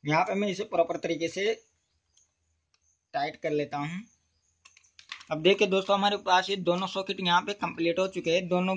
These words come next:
की wiring हो चुकी है। और अब हमारा ये last socket बचा हुआ है, होल्डर की वायरिंग भी complete हो चुकी है। तो इस पे हमें एक तार जोड़ देना है और यहाँ पे इस वाले wire में एक और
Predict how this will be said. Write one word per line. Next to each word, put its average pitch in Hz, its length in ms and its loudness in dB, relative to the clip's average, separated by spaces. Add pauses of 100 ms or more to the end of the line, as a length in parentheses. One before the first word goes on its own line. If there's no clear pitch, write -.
की 202 180 -2
wiring 165 360 4
हो 180 100 -4
चुकी 165 360 -4
है। 196 100 -2 (760)
और 170 220 4
अब 185 200 0
हमारा 190 420 -4
ये 202 200 0
last 180 360 0
socket 196 340 -8
बचा 170 240 0
हुआ 180 180 4
है, 185 180 2
होल्डर 185 340 2
की 180 100 -8
वायरिंग 165 320 2
भी 190 100 -12
complete 165 400 -4
हो 185 100 -2
चुकी 175 300 -8
है। 214 60 -6 (420)
तो 185 60 0
इस 180 160 2
पे 202 160 4
हमें 208 260 4 (840)
एक 170 240 2
तार 170 220 4
जोड़ 160 240 -2
देना 160 240 -4
है 214 180 -2 (560)
और 156 140 -8
यहाँ 165 320 -4
पे 233 180 -4 (880)
इस 165 160 -6
वाले 190 220 4
wire 156 280 4
में 190 180 -4 (3000)
एक 175 220 -4
और 196 220 0